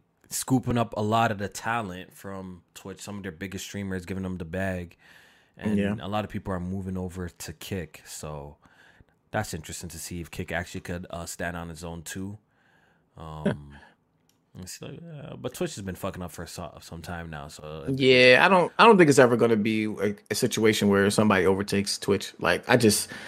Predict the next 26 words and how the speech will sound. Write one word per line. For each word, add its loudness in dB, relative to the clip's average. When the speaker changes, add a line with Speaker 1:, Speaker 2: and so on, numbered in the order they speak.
Speaker 2:
I 10
don't 4
know. -8
They, 10
they 8
stumble 10
and 8
then 8
people 0
just -6
still 2
there. -4
<laughs> -8
So 2
I 4
don't -2
know. -6
Speaker 1:
Yeah. -10
Speaker 2:
Kick, 6
Kick 10
gonna 8
have 8
to 6
do 8
something 6
major. 2